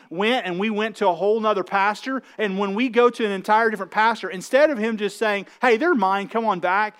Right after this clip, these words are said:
he actually pays for us again. And then when he does, is he says, "Look, I'm gonna pay for you. I'm gonna purchase you. I'm gonna make you my own." It reminds us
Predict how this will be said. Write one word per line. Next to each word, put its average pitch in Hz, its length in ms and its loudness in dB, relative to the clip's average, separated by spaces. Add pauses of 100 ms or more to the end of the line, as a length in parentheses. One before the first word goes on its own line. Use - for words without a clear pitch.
(140)
he 262 180 2
actually 208 540 0
pays 226 500 0
for 190 200 -2
us 185 200 -2
again. 156 360 -8 (1500)
And 226 120 2
then 339 200 4
when 330 100 4
he 247 160 2
does, 208 420 4
is 180 140 -8
he 233 100 -2
says, 220 280 2
"Look, 240 180 -2
I'm 233 160 2
gonna 339 160 4
pay 202 380 -2
for - 180 -6
you. 226 240 -2
I'm 226 80 -2
gonna 208 140 -2
purchase 214 640 -2
you. 247 240 -4 (160)
I'm 240 160 2
gonna 277 160 -2
make 185 400 -4
you 226 100 -4
my 196 240 0
own." 190 320 -2
It 208 60 -4
reminds 202 580 0
us 196 240 2